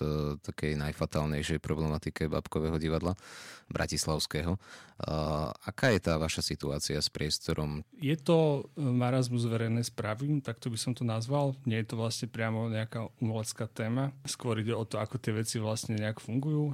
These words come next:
Speaker 2: hej, verejné na Slovensku. Veľa o tom počúvame a z rôznych strán, že napríklad je strašne komplikované také tie procesy, hej, že verejné obstarávanie napríklad. No a toto sú všetko také nejaké prekážky, ktoré v konečnom dôsledku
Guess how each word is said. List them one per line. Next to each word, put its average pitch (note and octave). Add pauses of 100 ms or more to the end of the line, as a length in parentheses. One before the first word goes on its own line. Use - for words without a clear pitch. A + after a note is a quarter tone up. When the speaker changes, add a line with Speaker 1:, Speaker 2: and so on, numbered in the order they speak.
Speaker 2:
hej, C3
verejné B2+ (160)
na B2+
Slovensku. A#2+ (560)
Veľa A#2+
o -
tom A2
počúvame C3 (300)
a G#2+
z A2
rôznych A2+
strán, C3+
že A#2
napríklad G#2
je -
strašne A2
komplikované G#2+ (240)
také B2+
tie A2+
procesy, A#2+
hej, G#2+
že A2+
verejné A2+
obstarávanie G#2
napríklad. G2+ (400)
No A2+
a A2+
toto D3+
sú C#3+
všetko D3+
také A#2
nejaké A#2+
prekážky, A2+
ktoré A2
v -
konečnom A#2+
dôsledku A2